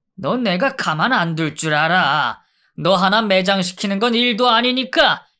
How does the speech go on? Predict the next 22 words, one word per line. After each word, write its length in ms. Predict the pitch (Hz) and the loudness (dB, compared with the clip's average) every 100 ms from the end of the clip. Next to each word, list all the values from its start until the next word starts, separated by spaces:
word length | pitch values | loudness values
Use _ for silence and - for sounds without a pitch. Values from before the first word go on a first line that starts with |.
| _ | _
각오 380 | - 247 269 269 | 0 2 4 2
단단히 580 | - 220 320 302 285 269 | 2 0 4 2 2 2
해라." 440 | 190 170 123 - _ _ _ _ _ _ _ _ _ | 0 0 -2 -8 _ _ _ _ _ _ _ _ _
"아버님, 580 | 139 180 220 226 139 120 _ _ | -2 0 0 -2 -4 -10 _ _
아, 100 | 185 | -4
제가 300 | 185 185 240 | -2 0 0
바람 300 | 170 190 254 | 0 0 0
피운 280 | - 285 262 | -2 -2 0
건 160 | 254 | -2
이미 220 | 190 233 202 | 0 -2 -4
지나간 440 | - 254 277 277 | -2 0 0 0
일이에요. 960 | 226 233 240 214 190 180 233 165 135 _ _ _ _ | -2 -2 0 0 0 0 0 0 -2 _ _ _ _
아, 80 | 214 | -2
유리가 380 | 247 285 294 | 0 2 2
용서하고 520 | 220 247 262 285 269 277 | 2 -2 0 0 2 0
넘어간 420 | 226 277 262 226 | 0 2 0 0
일이라고요. 1040 | 247 277 254 233 247 214 240 226 147 123 _ _ _ _ _ | -2 0 0 -2 -2 0 2 0 0 -6 _ _ _ _ _
유산이 420 | 151 185 247 233 | -6 0 0 0
돼서 680 | 220 208 202 202 208 214 170 | -2 0 0 2 2 2 0
정신이 460 | 170 208 214 254 254 | 0 -4 -4 -4 -2
온전치 520 | 180 214 262 240 247 | -2 0 -2 -2 -4
못해서 840 | 190 202 247 214 220 240 226 147 | -6 -4 -4 -2 -2 0 -2 -4